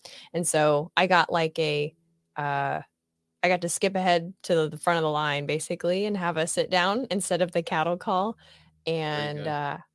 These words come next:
Speaker 1: yeah, I had determined to say yes to more opportunities and not be so anxiety filled and
Speaker 2: Mm.
Speaker 1: fearful and, like, hanging out in my room on Friday night. And that was part of it.
Speaker 2: Ste-, again, stepping out from the introvert life to be a professional extrovert.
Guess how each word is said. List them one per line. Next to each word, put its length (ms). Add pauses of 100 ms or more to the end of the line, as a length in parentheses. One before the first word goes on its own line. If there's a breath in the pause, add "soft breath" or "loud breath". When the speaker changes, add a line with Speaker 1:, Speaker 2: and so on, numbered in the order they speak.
(160)
Speaker 1:
yeah, 240
I 80
had 120
determined 440
to 80
say 200
yes 360
to 100
more 200
opportunities 640
and 80
not 180
be 160
so 360
anxiety 500
filled 260
and 100
Speaker 2:
Mm. 20
Speaker 1:
fearful 400
and, 100
like, 340 (240)
hanging 340
out 140
in 40
my 80
room 260
on 100
Friday 300
night. 240 (500 loud breath)
And 640
that 180
was 140
part 260
of 80
it. 180 (1300)
Speaker 2:
Ste-, 380
again, 420
stepping 480
out 260
from 180
the 180
introvert 520
life 340 (120)
to 100
be 460 (240)
a 60
professional 680
extrovert. 460